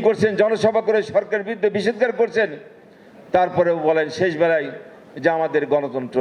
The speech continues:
নাই। গণতন্ত্র সংজ্ঞাটাই এখন বিএনপি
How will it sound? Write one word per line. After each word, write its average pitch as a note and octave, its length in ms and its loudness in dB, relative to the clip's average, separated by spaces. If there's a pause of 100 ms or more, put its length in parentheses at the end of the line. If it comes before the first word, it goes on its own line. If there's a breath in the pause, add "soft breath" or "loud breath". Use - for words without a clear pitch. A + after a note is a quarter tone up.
নাই। G2+ 200 -2 (1300)
গণতন্ত্র E3+ 520 2 (840)
সংজ্ঞাটাই G3+ 600 2
এখন F3+ 160 -2 (100)
বিএনপি D#3+ 280 0